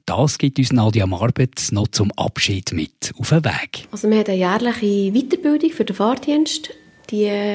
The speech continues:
Speaker 2: können durch externe Referenten wie auch interne Referenten passieren. Das wird meistens geplant durch, seitens von uns, von der Betriebsausbildung. Das wird aber auch geplant von der Linie, also sprich Vorgesetzte beim Tram und beim Bus.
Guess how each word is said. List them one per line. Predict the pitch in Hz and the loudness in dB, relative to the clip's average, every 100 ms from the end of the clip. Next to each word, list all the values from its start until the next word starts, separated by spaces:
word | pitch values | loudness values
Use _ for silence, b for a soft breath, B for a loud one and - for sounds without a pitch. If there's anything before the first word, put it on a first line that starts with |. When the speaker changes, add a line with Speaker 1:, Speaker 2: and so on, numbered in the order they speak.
| 208 - | -6 -10
Speaker 2:
können | - 208 202 | -4 -2 0
durch | 196 202 | 0 0
externe | 233 233 - 226 220 | 0 -2 0 2 4
Referenten | 214 214 202 202 214 208 | 2 -2 -4 -4 -4 -2
wie | 208 | 0
auch | 196 | 2
interne | 233 254 269 262 | 0 2 2 2
Referenten | 262 269 262 269 277 277 277 277 | 0 -2 -2 -2 0 -2 -2 -6
passieren. | 240 - 233 240 294 - B B B B | -8 0 2 4 2 0 B B B B
Das | - 196 | -10 0
wird | 220 | 0
meistens | 226 214 233 240 233 - - | 2 -2 0 -2 -4 -6 -2
geplant | 208 196 196 240 320 - - B B B B _ - | 2 4 6 6 4 2 -8 B B B B _ 0
durch, | 220 208 208 202 | 4 6 4 2
seitens | 240 247 233 226 | -2 0 0 0
von | - 214 | -2 2
uns, | 247 311 | 2 2
von | - 226 | -2 -6
der | |
Betriebsausbildung. | 202 - 269 - - - 285 285 302 302 - | -6 0 0 -2 -4 2 2 4 2 0 -6
Das | 233 | -2
wird | 247 233 | 0 0
aber | 214 208 202 | -2 -2 -2
auch | 196 | -2
geplant | 196 196 220 | -2 -2 -2
von | 220 196 | -2 -4
der | 196 | 0
Linie, | 220 247 262 247 | 2 2 2 -2
also | 220 | -6
sprich | 208 - 214 208 | -8 -4 -2 -2
Vorgesetzte | - 214 214 220 214 - | -2 -2 -2 -6 -8 -8
beim | 214 196 | -6 -4
Tram | 208 208 | -2 -2
und | 202 208 | -2 -2
beim | 202 | -2
Bus. | 196 277 349 - | 0 0 -2 -6